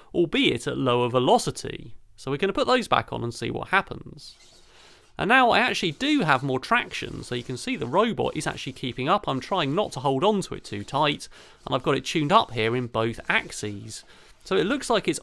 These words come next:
almost working, but at some points when the wheels really need to turn fast sideways, then we do still lose traction. You can see those side hubs spinning away,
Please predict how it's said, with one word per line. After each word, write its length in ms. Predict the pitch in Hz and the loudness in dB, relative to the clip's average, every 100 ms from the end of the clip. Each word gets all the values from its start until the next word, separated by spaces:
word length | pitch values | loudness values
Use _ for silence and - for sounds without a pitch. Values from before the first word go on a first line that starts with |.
| - | -4
almost 600 | 254 285 277 196 175 - | 2 4 4 4 4 4
working, 680 | 180 185 185 120 110 139 143 - - - | 4 4 4 0 0 -2 -6 -16 -20 -6
but 100 | 151 | -2
at 100 | 170 | 2
some 220 | 277 269 | 4 4
points 400 | 196 196 185 - | 4 4 2 -2
when 200 | 147 151 | 0 0
the 60 | 147 | 2
wheels 400 | 190 196 156 135 | 4 4 2 -2
really 440 | 170 233 208 165 | -2 0 2 2
need 220 | 139 135 | 0 -2
to 100 | - | -8
turn 320 | - 143 131 | -4 0 0
fast 460 | 127 208 170 123 - | 0 4 4 4 -4
sideways, 920 | - 269 262 143 120 131 139 147 - - - - _ | -2 2 2 4 4 4 4 0 -6 -10 -20 -20 _
then 140 | 135 | -2
we 80 | 147 | 0
do 200 | - 170 180 | 2 2 2
still 280 | - 139 | 0 0
lose 240 | 139 131 131 | 2 0 -2
traction. 600 | - 196 - - 110 117 | 0 0 0 -6 -4 -6
You 80 | 117 | -8
can 160 | 127 | -8
see 180 | - 147 | -6 -2
those 220 | 123 120 | 0 -2
side 320 | - 190 190 | 0 2 2
hubs 220 | 120 110 - | 0 -4 -6
spinning 360 | - 117 117 | -6 -4 -2
away, 500 | 117 143 170 170 165 | 2 6 6 6 0